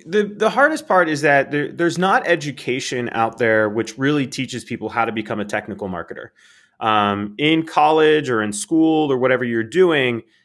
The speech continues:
they don't really teach you the modern technology that you need to use to do marketing. So when you have all these, these new marketers coming into the workforce, you know, they, they obviously need to start out in an entry-level position and try to cut their teeth, but it's just not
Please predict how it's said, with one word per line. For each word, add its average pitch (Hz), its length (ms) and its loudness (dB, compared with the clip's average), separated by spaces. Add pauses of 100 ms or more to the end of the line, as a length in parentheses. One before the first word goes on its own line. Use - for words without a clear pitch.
(140)
they 143 80 2
don't 156 180 2
really 151 220 2
teach 143 400 -6
you 127 400 -2
the 113 240 2
modern 113 640 2
technology 110 640 -2
that 98 100 -6
you 107 140 -8
need 104 160 -4
to 104 80 -14
use 101 240 -2
to 104 80 -14
do 104 100 -4
marketing. 95 440 -8
So 120 500 2 (360)
when 151 260 0
you 147 120 2
have 175 300 2
all 180 100 4
these, 127 440 -4
these 117 280 -6
new 147 380 6
marketers 120 440 0
coming 123 280 -4
into 110 160 -8
the 110 80 -8
workforce, 127 480 0
you 127 80 -6
know, 117 80 2
they, 120 200 2
they 131 120 0
obviously 147 400 2
need 123 140 -4
to 110 40 -10
start 110 240 0
out 104 220 0
in 107 80 -4
an 107 100 -4
entry-level 110 460 -2
position 104 440 -6
and 101 80 -10
try 110 220 -2
to 107 60 -4
cut - 220 -8
their 95 120 -10
teeth, 156 380 -6 (480)
but 147 100 2
it's 156 160 2
just 202 220 -2
not 226 200 2